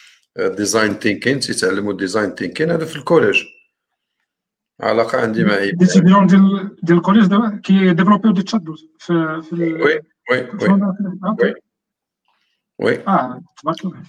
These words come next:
Speaker 2: امبرسيون.
Speaker 1: اوكي، كيتعلموا الديزاين ثينكين. آه، كنصيفطوا دي جروب لعند اي بي ام،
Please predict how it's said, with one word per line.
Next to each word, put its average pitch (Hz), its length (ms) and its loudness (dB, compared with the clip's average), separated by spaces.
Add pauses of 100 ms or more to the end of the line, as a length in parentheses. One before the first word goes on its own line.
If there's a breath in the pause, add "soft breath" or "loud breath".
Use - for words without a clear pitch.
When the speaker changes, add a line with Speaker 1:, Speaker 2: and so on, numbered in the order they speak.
Speaker 2:
امبرسيون. - 440 -8
Speaker 1:
اوكي، 156 160 -2
كيتعلموا 110 640 0
الديزاين 104 420 -2
ثينكين. 120 480 -4 (800 soft breath)
آه، 98 440 0
كنصيفطوا 220 540 -6
دي 117 140 -2
جروب 107 440 -6
لعند 92 380 -6
اي 92 80 -6
بي 87 140 -8
ام، 98 520 -4